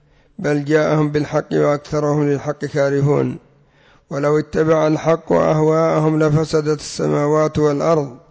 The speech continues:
ومن فيهن، بل آتيناهم بذكرهم فهم عن ذكرهم معرضون. أم تسألهم خرجاً فخرج ربك خير وهو خير الرازقين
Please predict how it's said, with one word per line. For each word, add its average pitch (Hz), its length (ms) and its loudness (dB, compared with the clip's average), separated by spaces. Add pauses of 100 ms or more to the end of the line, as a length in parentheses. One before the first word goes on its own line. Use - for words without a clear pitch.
(640)
ومن 151 260 2
فيهن، 147 680 0 (460)
بل 151 140 -2
آتيناهم 151 720 0
بذكرهم 147 580 -2
فهم 156 360 0
عن 151 180 0
ذكرهم 151 500 -2
معرضون. 139 800 2 (2250)
أم 151 120 0
تسألهم 151 540 -2
خرجاً 147 680 -4 (680)
فخرج 147 440 0
ربك 147 460 -2
خير 151 320 -2
وهو 147 320 0
خير 143 140 -2
الرازقين 135 880 -4